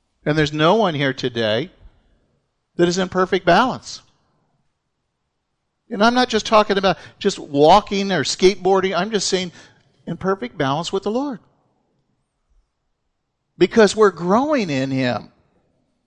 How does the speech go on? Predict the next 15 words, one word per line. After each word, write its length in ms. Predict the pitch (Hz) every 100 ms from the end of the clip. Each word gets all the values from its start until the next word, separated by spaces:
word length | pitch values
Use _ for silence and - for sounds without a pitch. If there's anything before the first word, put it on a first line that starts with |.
| _ _ _ _ _ -
And 180 | 208 196
He's 220 | 208 202
dealing 640 | 160 170 277 320 285 220 156
with 200 | 139 -
us, 200 | - 175
and 100 | 170
He'll 80 |
put 220 | 165 240 247
us 140 | 220
in 60 | 202
situations 540 | 208 202 196 196 190 - -
to 140 | - 185
reveal 640 | 151 156 147 147 226 277
things 460 | 247 220 226 214 180
that 180 | 180